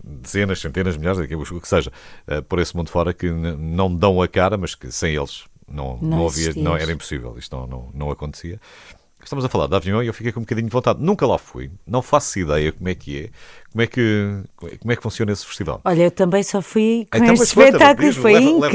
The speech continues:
Speaker 2: incrível.
Speaker 1: leva-me lá, leva-me lá.
Speaker 2: Avignon é uma terra não muito grande, eh, que tem, pronto, que, que tem este festival já há muitos anos. Que
Speaker 1: Mas tem
Speaker 2: surge
Speaker 1: muitas salas de teatro, não?
Speaker 2: Ah, nós, nós fizemos no Cloître des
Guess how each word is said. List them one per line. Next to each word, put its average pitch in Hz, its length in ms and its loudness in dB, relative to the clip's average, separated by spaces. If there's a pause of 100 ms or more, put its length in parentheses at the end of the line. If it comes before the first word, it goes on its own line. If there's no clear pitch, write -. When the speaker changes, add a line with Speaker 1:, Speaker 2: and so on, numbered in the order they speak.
(100)
Speaker 2:
incrível. 185 220 4
Speaker 1:
leva-me 143 300 4
lá, 92 140 0
leva-me 80 320 -4
lá. 69 80 -6
Speaker 2:
Avignon 233 680 6
é 220 160 0
uma 202 160 0
terra 139 720 -2
não 196 280 2
muito 180 420 0
grande, 160 580 0 (1120)
eh, 139 720 -2
que - 140 -20
tem, 135 460 -6
pronto, 123 360 -8
que, - 100 -12
que - 60 -20 (260)
tem 131 180 -4
este 123 160 -10
festival 127 400 -10
já 131 160 -6
há 131 40 -4
muitos 131 280 -4
anos. 151 360 -2
Que - 80 -10
Speaker 1:
Mas 82 80 -4
tem 143 80 -2
Speaker 2:
surge 98 100 0
Speaker 1:
muitas 95 260 -2
salas 85 220 -6
de - 60 -20
teatro, 90 260 -8
não? 85 100 -12 (840)
Speaker 2:
Ah, 165 320 4
nós, 165 320 0
nós 156 300 0
fizemos 175 400 -2
no 151 160 -2
Cloître 180 480 -6
des 156 140 -6